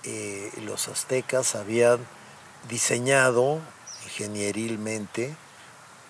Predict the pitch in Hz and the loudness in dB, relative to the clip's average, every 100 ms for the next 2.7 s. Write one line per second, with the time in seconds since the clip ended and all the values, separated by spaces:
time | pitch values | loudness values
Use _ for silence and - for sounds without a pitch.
0 | - - 123 127 123 120 113 117 117 117 | -14 -6 -4 -2 2 2 4 6 6 4
1 | 117 - 131 - 120 113 110 104 113 110 | 2 4 4 4 4 2 0 -2 -2 0
2 | 110 107 - 110 104 107 104 | -2 2 2 2 0 0 0